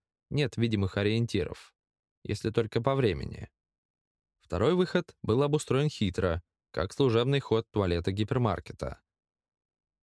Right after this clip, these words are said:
"Хитро придумано, у кого-то из морлоков башка работает", одобрил старший.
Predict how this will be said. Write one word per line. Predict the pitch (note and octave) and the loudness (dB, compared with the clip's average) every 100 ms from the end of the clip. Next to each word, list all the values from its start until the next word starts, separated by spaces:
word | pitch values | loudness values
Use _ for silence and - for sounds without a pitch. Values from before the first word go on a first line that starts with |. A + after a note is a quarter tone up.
| _ - | _ -12
"Хитро | - F#3 G3 | 0 2 2
придумано, | E3+ F#3 E3 D#3 C3+ G#2+ - - | 2 2 2 2 2 0 -2 -6
у | E2 | 0
кого-то | G#2 G#2+ D3+ F3+ | 2 2 2 2
из | E3 | 2
морлоков | D3 F3 D#3+ C#3+ D3+ | 2 2 2 2 0
башка | G#2 C3+ - - D3 | 2 0 2 2 4
работает", | C#3 D3 C#3 F2 - - _ _ _ - | 4 2 2 0 -2 -10 _ _ _ -10
одобрил | D2 D2+ F2 G#2 A#2 | -6 -2 0 0 -2
старший. | - E2 - - - | -2 -6 -6 -8 -10